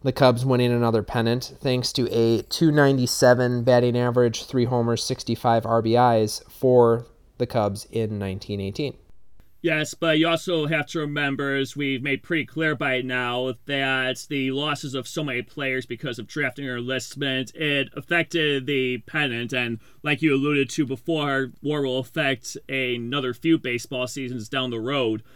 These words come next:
Speaker 2: But in the meantime, we have our first and only September World Series being played.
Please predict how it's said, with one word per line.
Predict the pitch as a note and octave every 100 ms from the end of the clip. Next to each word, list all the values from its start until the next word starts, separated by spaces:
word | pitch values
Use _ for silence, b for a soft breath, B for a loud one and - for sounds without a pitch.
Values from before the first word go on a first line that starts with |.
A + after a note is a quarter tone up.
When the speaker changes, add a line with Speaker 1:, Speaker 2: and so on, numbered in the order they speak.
| b -
Speaker 2:
But | E3 D#3+ D3+
in | E3
the | D#3
meantime, | E3 G3 F#3 E3+ E3+ D3+ D3 C#3+ - - -
we | E3+ E3
have | D3 E3 D#3 D3
our | C#3+
first | B2+ - F#3 G#3 - -
and | E3 D#3 C#3+
only | - E3 E3+ D3+ C#3+ C#3+
September | - C3+ - E3 E3 D#3+ D#3 D3 C#3+ - - -
World | D#3+ D#3 B2+
Series | - - D#3 D3+ D3 C#3
being | - D3+ C3 B2+
played. | A2+ - D#3 C#3+ G#2 G2